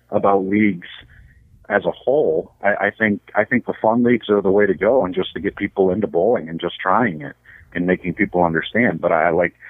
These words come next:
the scratch leagues and stuff are tough because you're gonna bowl on house patterns, and I hear people complain all the time about handicap ratios and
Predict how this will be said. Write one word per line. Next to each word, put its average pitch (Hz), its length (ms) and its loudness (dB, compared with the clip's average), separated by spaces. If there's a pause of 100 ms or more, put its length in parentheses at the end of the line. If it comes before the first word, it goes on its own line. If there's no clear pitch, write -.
(180)
the 95 60 -8
scratch 98 440 -2
leagues 117 240 0
and 117 160 -4
stuff 120 280 -2
are 87 220 0
tough 139 200 -2 (140)
because 87 400 -6
you're 87 100 -2
gonna 87 180 -4
bowl 85 220 2
on 85 100 2
house 98 280 0
patterns, 82 440 -2
and 78 160 -10 (460)
I 82 80 -2
hear 90 120 0
people 95 280 0
complain 98 360 -2
all 98 160 0
the 95 60 -2
time 113 200 0
about 90 300 0
handicap 104 460 -2
ratios 82 480 -2
and 78 200 -16